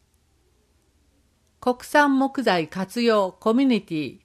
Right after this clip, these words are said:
活性化事業。予算額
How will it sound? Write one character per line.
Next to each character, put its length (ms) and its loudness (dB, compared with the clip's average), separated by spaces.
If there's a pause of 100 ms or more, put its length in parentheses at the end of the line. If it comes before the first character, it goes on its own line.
活 260 -8
性 240 2
化 160 0
事 140 -4
業。 360 -4 (640)
予 120 0
算 280 4
額 460 -4